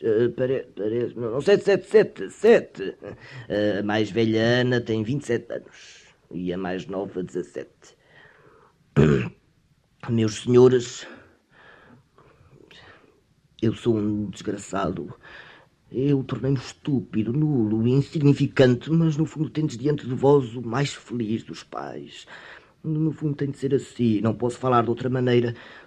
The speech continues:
Se ao menos Vossas Excelências pudessem saber, há, há trinta e três anos que vivo com a minha mulher e posso dizer que estes foram os melhores anos da minha vida, ou, ou pelo menos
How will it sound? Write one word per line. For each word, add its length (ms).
Se 120
ao 60
menos 160
Vossas 220
Excelências 340
pudessem 420
saber, 560
há, 180
há 100
trinta 540
e 80
três 400
anos 480
que 120
vivo 300
com 140
a 40
minha 160
mulher 460
e 80
posso 280
dizer 320
que 140
estes 180
foram 340
os 100
melhores 320
anos 180
da 100
minha 200
vida, 400
ou, 380
ou 60
pelo 200
menos 500